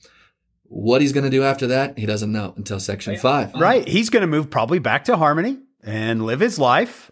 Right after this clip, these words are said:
Speaker 2: and be a farmer.
Speaker 1: Right. Now the Lord's talking about building a church, e-, establishing his church. And so, uh, uh,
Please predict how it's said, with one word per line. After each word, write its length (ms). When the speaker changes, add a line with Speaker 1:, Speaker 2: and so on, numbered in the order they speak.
Speaker 2:
and 560
be 140
a 40
farmer. 460
Speaker 1:
Right. 320
Now 180
the 60
Lord's 240
talking 220
about 320
building 260
a 80
church, 520
e-, 40
establishing 640
his 180
church. 520
And 180
so, 380
uh, 320
uh, 320